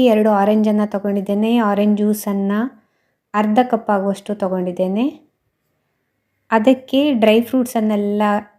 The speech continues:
ಗೋಡಂಬಿ, ದ್ರಾಕ್ಷಿ ಮತ್ತೆ ಟೂಟಿ ಫ್ರೂಟಿ, ಬಾದಾಮ್ ಇದ್ರೆ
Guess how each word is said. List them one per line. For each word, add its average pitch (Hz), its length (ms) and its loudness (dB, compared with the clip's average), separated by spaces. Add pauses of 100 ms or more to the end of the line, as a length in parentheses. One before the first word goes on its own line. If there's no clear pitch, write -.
(300)
ಗೋಡಂಬಿ, 196 500 0
ದ್ರಾಕ್ಷಿ 202 460 -4
ಮತ್ತೆ 190 160 -6 (100)
ಟೂಟಿ 202 300 -6
ಫ್ರೂಟಿ, 190 360 -6 (640)
ಬಾದಾಮ್ 220 400 2
ಇದ್ರೆ 208 180 -4